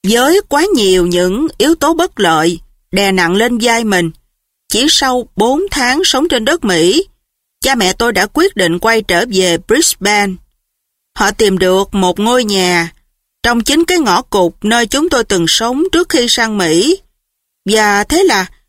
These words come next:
tất cả ba anh em tôi lại có thể quay trở lại trường cũ, gặp lại bạn bè cũ. Cha tôi trở về dạy tin học và làm công việc quản lý tại trường cao đẳng kỹ thuật và giáo dục chuyên sâu.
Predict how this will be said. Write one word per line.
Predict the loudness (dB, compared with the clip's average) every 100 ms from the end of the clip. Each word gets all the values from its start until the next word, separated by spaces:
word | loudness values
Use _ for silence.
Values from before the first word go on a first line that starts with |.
| _
tất | -4 -2
cả | 0 -2
ba | 0 0
anh | 0 -2 -2
em | -2 -2
tôi | 0 2 0 -4 _ _
lại | -2 0 2 0
có | 0 -2
thể | -2
quay | -2 0 0 0 -2
trở | 0 0
lại | 0 0 -2
trường | 0 0 0 -2
cũ, | 0 2 2 2 2 -2 _ _ _ _ _
gặp | -2 -2
lại | 0 -2
bạn | 0 -2
bè | 0 -2
cũ. | 0 0 2 2 0 -2 _ _ _ _ _ _ _
Cha | -2 0
tôi | -2
trở | 0 -2 0
về | 0 0 0
dạy | 0 0 0 -2 -2
tin | -2
học | 0 0 -2 -6 _ _ _ 0
và | 2
làm | 2 0
công | -2 -2
việc | 0 -2 0
quản | -2 0
lý | 0 0 2 0
tại | 0 -2
trường | 0 0
cao | 0 0
đẳng | 0 -2 -2 -2 0
kỹ | 0 0
thuật | -2 -2 -2 _ -4
và | 0 0
giáo | 0 0 0
dục | 2 0 -2 -6 _
chuyên | -2 0 0 -2
sâu. | 0 2 2 0